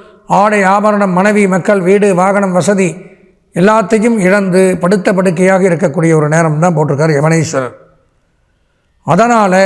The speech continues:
இந்த அர்த்தாஷ்டம சனி அப்படிங்கிறது ஒண்ணும் அவ்வளவு நல்லதல்ல. எனவே தனுசு ராசி நேயர்கள் அவசியம் உங்களுடைய சொந்த ஜாதகத்தை ஒரு முறை இந்த பதிவை பார்த்த உடனே பார்க்கணும்.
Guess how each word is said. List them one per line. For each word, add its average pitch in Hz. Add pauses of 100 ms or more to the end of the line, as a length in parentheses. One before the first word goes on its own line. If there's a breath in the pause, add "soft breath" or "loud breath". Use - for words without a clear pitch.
(260)
இந்த 175
அர்த்தாஷ்டம 226
சனி 208
அப்படிங்கிறது 180
ஒண்ணும் 208
அவ்வளவு 180
நல்லதல்ல. 185 (1500)
எனவே 190 (100)
தனுசு 208
ராசி 214
நேயர்கள் 202 (100)
அவசியம் 214 (200)
உங்களுடைய 202
சொந்த 202 (100)
ஜாதகத்தை 202 (120)
ஒரு 196
முறை 202
இந்த 185
பதிவை 202 (100)
பார்த்த 185
உடனே 180
பார்க்கணும். 151